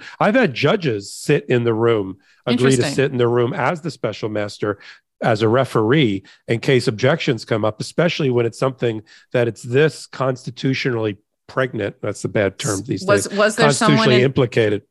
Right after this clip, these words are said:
Speaker 2: Was there a referee or special master in the Eric Trump one? Do you know?
Speaker 1: You know, that's a
Speaker 2: When,
Speaker 1: good
Speaker 2: when he
Speaker 1: question.
Speaker 2: took
Speaker 1: I don't,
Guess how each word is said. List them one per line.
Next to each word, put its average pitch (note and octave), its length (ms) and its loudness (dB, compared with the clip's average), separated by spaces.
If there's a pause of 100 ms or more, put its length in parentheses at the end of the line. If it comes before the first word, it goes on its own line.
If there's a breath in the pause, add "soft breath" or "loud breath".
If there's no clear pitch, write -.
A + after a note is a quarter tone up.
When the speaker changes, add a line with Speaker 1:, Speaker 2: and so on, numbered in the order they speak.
(580)
Speaker 2:
Was G#3+ 260 2
there A3 180 2
a - 20 0
referee G3+ 560 -2
or F#3 60 -2
special F#3+ 340 -2
master F#3 420 -2
in E3+ 120 -2
the D#3+ 160 -4
Eric F3+ 240 -2
Trump F#3+ 260 -4
one? A#3 200 -2
Do A#3 120 -8
you A#3 80 -4
know? A3+ 80 -2
Speaker 1:
You G3+ 80 6
know, A#3 60 6
that's C4+ 100 4
a - 60 -2
Speaker 2:
When, D4 80 2
Speaker 1:
good C4+ 60 2
Speaker 2:
when A#3+ 40 0
he - 40 -10
Speaker 1:
question. G3+ 340 2
Speaker 2:
took - 100 2
Speaker 1:
I C#3 60 2
don't, F3 320 0